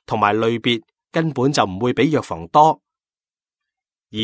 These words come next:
且去到診所求診嘅病人，病況唔會太複雜，需要嘅藥物都係嗰啲常見類別，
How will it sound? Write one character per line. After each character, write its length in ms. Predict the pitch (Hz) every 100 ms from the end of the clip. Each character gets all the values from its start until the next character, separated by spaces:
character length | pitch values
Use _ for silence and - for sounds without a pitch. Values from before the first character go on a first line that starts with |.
| 120
且 280 | 131 151
去 180 | 170 160
到 120 | 147
診 380 | 143 139 117 131
所 240 | 160 135 156
求 300 | - 95 98
診 180 | 120
嘅 140 | 147 135
病 320 | - 110 104
人， 300 | 98 92 95 -
病 200 | 151 147
況 220 | 190 151
唔 140 | 92
會 120 | 98 131
太 220 | - 120
複 180 | 151 -
雜， 300 | 92 98 107 _ _ _ _ _ _
需 300 | - 240 190
要 80 | 170
嘅 160 | 160
藥 180 | 151 127
物 260 | 110 113 110 _ _ _
都 140 | 151
係 120 | 131
嗰 140 | 107 123
啲 300 | 143 143 139
常 240 | 98 92
見 200 | 98 120
類 200 | 107 98
別， 240 | 92 98